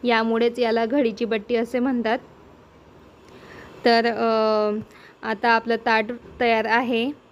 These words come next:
वरणबट्टी आणि घोटलेली वांग्याची भाजी आणि सोबतच लिंबाची फोड. खूप छान, अगदी टेस्टी रेसिपी आहे, नक्की बनवून बघा. आणि खानदेशी लोकांची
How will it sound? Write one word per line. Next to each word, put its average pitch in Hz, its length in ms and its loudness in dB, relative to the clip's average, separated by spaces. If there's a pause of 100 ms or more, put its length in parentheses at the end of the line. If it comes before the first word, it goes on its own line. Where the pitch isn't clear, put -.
(160)
वरणबट्टी 233 840 0
आणि 233 600 -2
घोटलेली 233 480 2
वांग्याची 220 460 0
भाजी 226 460 -2 (240)
आणि 220 220 -4
सोबतच 220 540 -2
लिंबाची 220 440 0
फोड. 233 360 0 (1400)
खूप 262 420 2
छान, 233 380 2
अगदी 233 360 -4
टेस्टी 247 420 -2
रेसिपी 240 380 0
आहे, 233 280 0
नक्की 233 340 -2
बनवून 226 420 0
बघा. 220 340 0 (380)
आणि 220 320 0
खानदेशी 233 440 2
लोकांची 226 420 0